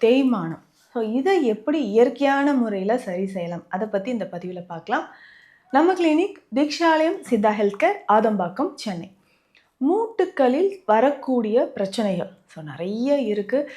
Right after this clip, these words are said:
So, இன்றைய காலகட்டத்துல மூட்டுகளில் இருக்கக்கூடிய பிரச்சனைகளை சரி செய்யறதுக்கு தான் நிறைய பேர் நம்ம ஓடிக்கிட்டு இருக்கிறோம்.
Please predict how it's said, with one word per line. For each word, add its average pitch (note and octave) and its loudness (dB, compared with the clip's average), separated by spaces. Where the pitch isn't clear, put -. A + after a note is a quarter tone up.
So, G#3 0
இன்றைய G#3 0
காலகட்டத்துல A3 0
மூட்டுகளில் E4 2
இருக்கக்கூடிய B3 2
பிரச்சனைகளை C#4 0
சரி C4 0
செய்யறதுக்கு B3 2
தான் B3+ -4
நிறைய G3 -4
பேர் A#3 -2
நம்ம F#3 -6
ஓடிக்கிட்டு A#3+ 4
இருக்கிறோம். - -12